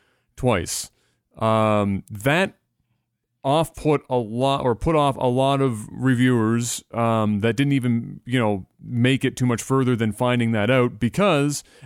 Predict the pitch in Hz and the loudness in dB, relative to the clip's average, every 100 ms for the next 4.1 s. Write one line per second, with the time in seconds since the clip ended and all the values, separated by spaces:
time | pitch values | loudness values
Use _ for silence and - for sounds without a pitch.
0 | - 131 123 131 151 170 170 135 117 123 | -4 0 0 0 0 0 0 -2 -2 -2
1 | 135 123 165 185 165 139 160 151 214 127 | 0 0 0 0 0 0 0 0 0 2
2 | 139 131 147 151 143 131 120 120 - 110 | 0 2 0 -2 0 0 0 0 -2 0
3 | 110 131 135 107 110 104 101 104 113 143 | 2 2 0 -2 -2 -4 -4 -4 -2 -4
4 | 151 | -4